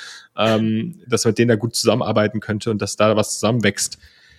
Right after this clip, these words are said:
Arthur Smith hat heute sehr, sehr klar durchklingen lassen, dass sie mit Desmond Ridder in die nächste Saison gehen wollen, aber aus Arizona wissen wir ja bereits, das muss nichts heißen, deswegen <laughs> warten wir mal ab.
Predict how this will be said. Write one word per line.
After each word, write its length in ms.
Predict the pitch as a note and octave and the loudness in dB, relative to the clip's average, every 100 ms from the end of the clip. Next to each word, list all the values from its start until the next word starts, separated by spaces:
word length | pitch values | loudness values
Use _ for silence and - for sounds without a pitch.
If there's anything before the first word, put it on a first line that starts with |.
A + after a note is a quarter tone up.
| _ _ _ - - _ - | _ _ _ -20 -20 _ -2
Arthur 260 | A#2 B2+ | 0 2
Smith 280 | - C3 - | 2 0 2
hat 120 | A#2 | 2
heute 220 | A#2 A#2 | 4 2
sehr, 180 | A2 A#2 | 4 4
sehr 140 | A#2 A2 | 4 0
klar 220 | - A2 | 2 2
durchklingen 480 | A#2 A#2+ - A#2+ A2+ | 2 0 0 0 0
lassen, 240 | A2+ A#2 | 0 -2
dass 160 | A2 - | -2 0
sie 300 | A2+ A2 A2 | 2 2 0
mit 300 | A2 G#2+ A2 | -4 -2 -2
Desmond 300 | G#2+ A2 A2+ | -2 -2 0
Ridder 200 | A#2+ C3+ | 4 4
in 60 | |
die 80 | B2 | 2
nächste 320 | B2+ B2+ B2+ | 2 2 0
Saison 380 | A#2+ A2+ A#2+ B2 | 0 2 2 2
gehen 240 | A#2+ A#2+ | 2 0
wollen, 380 | A2+ A2+ A#2 A#2+ | 2 4 4 0
aber 420 | - G2 G#2+ G#2+ | -2 0 2 2
aus 160 | F2 G#2 | 0 -2
Arizona 460 | G#2+ A2 A2 A2+ A2 | -2 0 0 0 -2
wissen 200 | A2+ A#2 | -2 -2
wir 60 | |
ja 80 | G#2 | 0
bereits, 300 | G2 G2+ G2+ | 0 -4 -6
das 120 | - | -10
muss 160 | A2+ - | -10 -8
nichts 220 | G2+ - | -8 0
heißen, 280 | A2 A#2 G#2 | 0 2 -2
deswegen 380 | - G2+ G#2 A2+ | -2 -4 -6 -2
<laughs> 340 | D3+ - B2+ | -2 -2 -2
warten 220 | A2 B2+ B2 | 2 2 4
wir 80 | |
mal 160 | A2 G#2+ | 4 4
ab. 180 | A2+ | 2